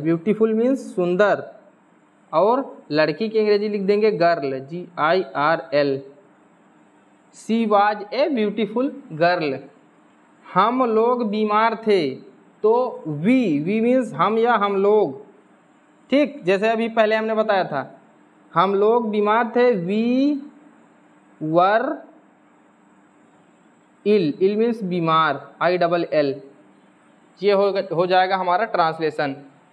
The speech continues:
तो आपको ये was और were का प्रयोग करना आज हमने सिखाया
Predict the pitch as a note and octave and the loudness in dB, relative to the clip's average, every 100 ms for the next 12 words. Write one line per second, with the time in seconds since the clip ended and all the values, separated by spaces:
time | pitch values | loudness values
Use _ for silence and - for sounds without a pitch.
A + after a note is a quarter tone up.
0 | - B3 - F3+ G#3 A3 - C4+ B3+ C4 | 2 2 4 2 2 2 -2 2 4 4
1 | B3+ - - - - D#3+ F3+ A3 A3 G3 | 2 0 -14 -20 -8 0 2 2 -2 -2
2 | A3 F#3+ G3 G#3+ A3 A3 G3+ G#3+ G#3+ G3 | -2 2 0 2 -2 -2 -2 0 0 0
3 | G#3 G3 F#3 F#3 F#3 G3 F#3+ E3 D#3+ F3+ | 0 2 2 0 -2 -6 -6 0 2 2
4 | B3 | 0